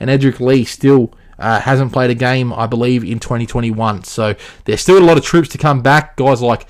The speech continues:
Mitchell Pearce still has to come back into the fold as well. They do have a lot of injuries at the moment, but, uh, what Adam O'Brien saw last week, last Friday night in that game against the Tigers, was a lack of effort and a lack of commitment in defence,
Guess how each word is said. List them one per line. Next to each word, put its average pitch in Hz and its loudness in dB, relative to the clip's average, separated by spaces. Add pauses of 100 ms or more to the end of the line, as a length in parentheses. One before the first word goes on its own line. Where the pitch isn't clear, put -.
(180)
Mitchell 135 -2
Pearce 135 -2
still 135 0
has 120 -2
to - -18
come 131 -4
back 120 -2
into 120 -10
the 117 -6
fold 117 2
as 104 -6
well. 120 0 (360)
They 117 0
do 117 2
have 143 6
a 139 6
lot 135 6
of - 2
injuries 131 2
at 113 -6
the 110 -4
moment, 117 0
but, 113 0
uh, 110 2
what 131 4
Adam 143 4
O'Brien 131 4
saw - 0
last 120 2
week, 123 -2 (460)
last 131 2
Friday 127 2
night 117 0
in 127 -4
that 120 -4
game 120 -6
against 117 -8
the 107 -16
Tigers, 110 -4
was 107 -10
a 107 -6
lack 117 -2
of 110 -4
effort 135 -2
and 117 -4
a - -6
lack 117 -2
of 123 -8
commitment 131 -4
in 139 -2
defence, 160 -6